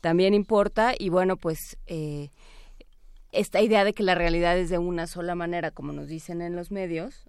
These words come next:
o como nos dicen ciertos medios, o esta idea de que cada uno puede encontrarse un, su, su verdad a modo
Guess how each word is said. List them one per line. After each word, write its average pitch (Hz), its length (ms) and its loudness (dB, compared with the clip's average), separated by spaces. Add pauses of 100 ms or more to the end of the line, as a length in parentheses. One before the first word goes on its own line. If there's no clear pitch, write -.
o - 100 -8
como 147 280 -6
nos 143 120 -6
dicen 160 240 -10
ciertos 170 380 -10
medios, 185 360 -2
o 151 80 -2
esta 151 260 -4
idea 156 340 2
de 147 140 -2
que 151 300 -4 (340)
cada 160 240 2
uno 170 260 0
puede 165 260 0
encontrarse 156 880 -2
un, 156 540 -8
su, - 240 -18
su - 220 -8
verdad 160 340 -2
a 165 60 -4
modo 180 420 -2